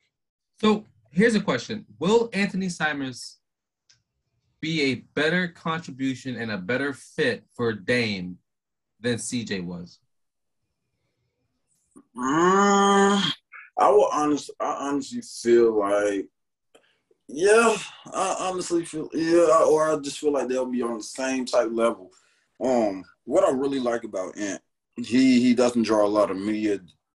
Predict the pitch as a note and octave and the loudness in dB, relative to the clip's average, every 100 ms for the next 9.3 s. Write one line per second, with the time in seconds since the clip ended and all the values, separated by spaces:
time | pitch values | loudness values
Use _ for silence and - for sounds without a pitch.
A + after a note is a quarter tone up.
0 | - G#2 - A2 G2 G2+ G2 F#2 G2+ F2+ | -8 -6 -2 -2 -2 -2 -4 0 0 0
1 | _ _ _ _ _ - - D3 C3 B2+ | _ _ _ _ _ -8 -2 2 4 4
2 | A2+ A#2 G#2+ E2+ F2 E2+ F#2+ G2+ A2 - | 6 4 4 2 2 0 -2 -4 -6 -6
3 | - - A2 - - C3+ G#2+ G2 - B2 | -12 -8 -6 -4 2 4 4 0 -4 -2
4 | - - G#2 G#2+ G2 G#2 F#2+ D#2 _ _ | -4 0 -2 0 0 2 2 0 _ _
5 | _ - B2+ B2+ C3 B2+ A#2+ G#2 A#2+ A#2 | _ -2 0 4 4 4 0 -2 -6 -4
6 | G2 G#2+ A2+ G#2+ G#2 G#2+ G2+ G2+ F#2+ G2 | -4 -4 -4 -10 -8 -6 -2 -2 -2 -6
7 | G2+ G2 F#2 - G2 F2+ F#2 F2+ F2+ - | -8 -6 -6 -6 -8 -4 -4 -4 -4 2
8 | A#2+ A2 G2+ G2+ - F#3+ - D#3 D#3 A#2+ | 4 4 2 0 2 2 2 -2 0 0
9 | G2+ F2 | -2 -6